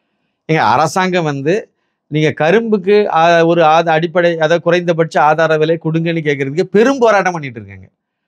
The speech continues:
கரும்பை வந்து நீங்க வாங்கினீங்கன்னா முடிஞ்சு போச்சே. நீங்க தேங்காயை வந்து நீங்க வாங்கினீங்க, அது தேங்காய் விவசாயம் தானே, சந்தேகமா இருக்கோ?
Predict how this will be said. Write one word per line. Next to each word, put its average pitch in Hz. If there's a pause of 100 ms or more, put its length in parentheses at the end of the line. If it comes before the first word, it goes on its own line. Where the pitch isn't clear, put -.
(340)
கரும்பை 247
வந்து 254
நீங்க 240
வாங்கினீங்கன்னா 240
முடிஞ்சு 233
போச்சே. 139 (920)
நீங்க 180
தேங்காயை 240
வந்து 240
நீங்க 240
வாங்கினீங்க, 220
அது 208
தேங்காய் 208
விவசாயம் 220
தானே, 226 (580)
சந்தேகமா 220
இருக்கோ? 185